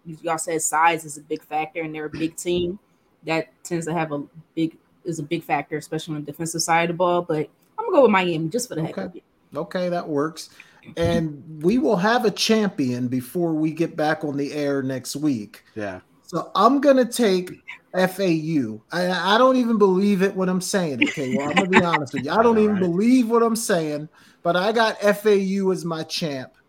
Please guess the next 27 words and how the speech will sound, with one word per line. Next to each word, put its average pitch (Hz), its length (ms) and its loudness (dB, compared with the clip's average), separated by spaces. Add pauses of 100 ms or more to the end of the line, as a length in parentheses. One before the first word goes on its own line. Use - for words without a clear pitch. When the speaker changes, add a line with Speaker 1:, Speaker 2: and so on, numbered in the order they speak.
(220)
Speaker 2:
Who 202 120 -2
do 202 80 -2
you 185 160 -2
got 156 340 0
when 147 120 -4
it's 139 160 -6
all 143 180 -2
said 135 300 -6
and 127 140 -6
done? 104 260 -12 (220)
Speaker 1:
Uh, 170 360 -8 (640)
Speaker 3:
Jay, 147 320 4
when, 120 220 -6
when, 156 220 -4 (260)
yeah, 113 160 -6
when 120 140 -6
it's 123 200 -8
all 147 160 -2
said 151 260 -4
and 113 140 -6
done, 135 240 -2
when 110 140 -6
you 120 100 -4
look 143 220 -6
at 135 120 -8
these 120 200 -8
teams, 147 400 -2